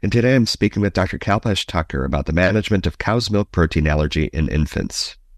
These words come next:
So, Doctor Tucker, now that we have a better understanding of what hypoallergenic infant formulas are,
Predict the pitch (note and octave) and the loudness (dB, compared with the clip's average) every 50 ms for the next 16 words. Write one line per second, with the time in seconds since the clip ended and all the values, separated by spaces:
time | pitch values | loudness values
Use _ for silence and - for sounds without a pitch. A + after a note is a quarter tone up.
0 | _ _ - - - D3 C#3+ C#3 A#2 G#2+ C3+ C#3 - - A#2+ - G#2 E2 - E2 | _ _ -2 2 6 6 6 6 6 4 2 2 2 0 0 2 0 0 0 -2
1 | D2 - G2 A2+ A#2+ B2 C#3+ C#3+ D#3 D3 A#2 - - G2 F#2+ F#2+ F2+ F2+ F2 E2+ | -2 0 2 2 2 4 4 4 4 2 2 0 0 0 2 4 4 2 2 2
2 | E2+ E2 - - F2 E2+ D#2+ E2 D2+ D2 B1 - - F2 G2+ G2 - - - F#2+ | 0 0 0 0 2 2 2 2 0 0 -2 -4 -2 -2 -2 -2 -2 -2 -4 -2
3 | F2 - F#2+ F2 E2+ E2 E2 E2 D2+ - - E2+ D#2+ D#2+ - C#2 D#2+ F2 E2 - | 0 2 2 2 2 2 2 0 0 0 0 0 0 0 -2 -2 -2 -2 -2 -2
4 | E2 - - - F2+ F2+ E2 E2+ D#2 D#2 D2+ D#2 - - - G2 F#2+ D#2+ A1+ G1+ | -4 -4 -2 0 0 2 4 4 4 2 2 0 -2 -4 -2 -2 -2 -2 -2 -4
5 | A1+ D#2 | -6 -8